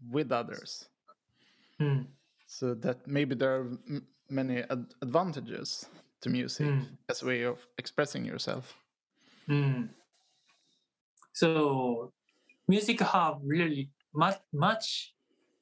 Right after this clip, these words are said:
Speaker 2: much, much possibility to, to choose, to select. But what do you want?
Speaker 1: Mm.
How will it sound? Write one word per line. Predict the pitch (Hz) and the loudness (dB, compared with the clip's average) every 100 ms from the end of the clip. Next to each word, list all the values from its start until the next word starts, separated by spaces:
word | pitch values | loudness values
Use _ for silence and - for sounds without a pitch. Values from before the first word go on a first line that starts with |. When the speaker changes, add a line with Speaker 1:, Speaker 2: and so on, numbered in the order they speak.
| _ | _
Speaker 2:
much, | 180 190 - | -2 0 0
much | 185 175 - - - - - - | 0 0 -2 -2 -4 -8 -4 0
possibility | 143 147 156 165 123 117 175 - _ _ _ _ _ - | 2 4 4 2 0 -2 -4 -4 _ _ _ _ _ 0
to, | 151 139 127 120 113 110 104 107 - _ _ | 2 4 2 0 -2 -4 -6 -10 -14 _ _
to | - 135 | 0 0
choose, | - 240 202 - - - _ _ _ _ | 4 4 2 0 -10 -14 _ _ _ _
to | - 135 | 0 0
select. | - 180 180 - - - _ _ _ _ _ _ _ _ | 4 4 4 -2 -10 -12 _ _ _ _ _ _ _ _
But | 143 139 139 _ _ _ _ _ _ _ _ _ | 2 2 -2 _ _ _ _ _ _ _ _ _
what | 147 135 - | 2 2 2
do | 127 | 0
you | 123 117 113 107 110 | 2 0 -4 -4 2
want? | 151 - - - _ _ _ _ _ _ _ _ 143 | 2 2 -6 -18 _ _ _ _ _ _ _ _ 0
Speaker 1:
Mm. | 139 113 | 0 -2